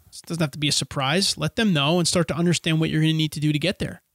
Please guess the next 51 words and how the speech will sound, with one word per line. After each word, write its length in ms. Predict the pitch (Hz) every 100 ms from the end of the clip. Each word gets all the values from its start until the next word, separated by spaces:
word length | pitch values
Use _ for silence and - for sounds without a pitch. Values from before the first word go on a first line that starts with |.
| _ _ _ _ _ _ _
There 140 | 165 190
are 60 |
some 300 | 190 202 170
negative 340 | 160 190 190 156
aspects, 480 | 139 - - 131
too, 200 | - 190
of 100 | 151
being 180 | 139 143
an 80 | 139
owner 300 | - 147 151
and 100 | 139
a 40 |
partner 360 | 135 151 143 139
in 80 | 135
an 80 | 135
engineering 480 | 139 131 165 180
firm. 300 | 139 143 139
And 100 | 139
these 160 | 156 185
were 80 | 185
some 160 | -
eye-openers, 580 | 139 143 143 135 135 135
because 240 | 143 147 143
I 60 |
think 160 | 143 233
everybody 420 | 180 180 190 175 147
thinks 400 | - 151 143 -
that 180 | 139 - _
if 100 | -
I'm 120 | 170 202
a 40 |
partner 400 | - 175 165 160
in 80 | 151
a 60 |
firm, 280 | 143 143 143
I'm 120 | 139
gonna 120 | 135 147
have 120 | 139
a 60 |
lot 160 | 135 131
of 40 |
money, 560 | 143 220 214 196 190 190
it's 140 | 160
gonna 140 | - 139
be 160 | 131 -
easy, 480 | 226 208 185 196
I'm 100 | 175
gonna 140 | 151 135
be 100 | 139
rolling 400 | 165 170 175 175
along. 540 | 170 165 160 160 160